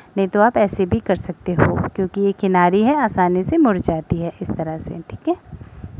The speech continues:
अब देखिए, इसमें एक एक पीस आपको इसी तरह से लेना है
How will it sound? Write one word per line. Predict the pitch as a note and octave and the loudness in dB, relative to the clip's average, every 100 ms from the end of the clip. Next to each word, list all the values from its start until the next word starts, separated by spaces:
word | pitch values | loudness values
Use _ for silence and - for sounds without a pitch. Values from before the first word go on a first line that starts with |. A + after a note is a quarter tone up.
| - - - - - - - - - - - | -18 -20 -20 -20 -18 -16 -16 -18 -20 -20 -4
अब | - G#3+ | -2 2
देखिए, | A3+ - A#3 | 0 2 0
इसमें | A#3 B3 | 2 -2
एक | - G#3 A#3 | 0 -2 -2
एक | A3+ | -2
पीस | A3+ A3 - | 0 0 2
आपको | G#3 G#3 - G#3+ | 2 2 4 2
इसी | F#3+ G#3+ | 2 -2
तरह | G#3 G#3 G3+ | 0 2 2
से | A3+ | 0
लेना | G3+ F#3+ F#3+ | 2 2 2
है | G3 B3+ | 2 0